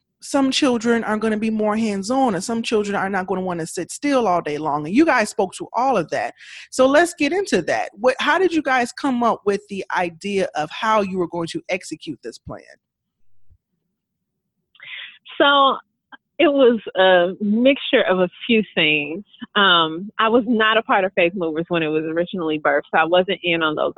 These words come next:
Speaker 2: original conversations, but I know a lot of it came from the vision and the personal experiences of, um, both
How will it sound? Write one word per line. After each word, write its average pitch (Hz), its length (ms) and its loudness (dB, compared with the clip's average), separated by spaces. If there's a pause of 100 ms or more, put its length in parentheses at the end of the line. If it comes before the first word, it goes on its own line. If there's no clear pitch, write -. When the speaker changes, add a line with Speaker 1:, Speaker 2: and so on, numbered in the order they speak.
Speaker 2:
original 190 420 2
conversations, 165 920 -2
but 175 180 4 (380)
I 208 80 4
know 202 320 4
a - 20 4
lot 185 400 4
of 190 160 2
it 175 140 0 (120)
came 165 240 0 (120)
from 160 360 0 (140)
the 170 220 -2
vision 170 600 2 (100)
and 170 200 -2
the 156 160 -2 (100)
personal 165 340 0
experiences 156 840 -2 (160)
of, 156 380 2 (800)
um, 214 120 4
both 180 220 4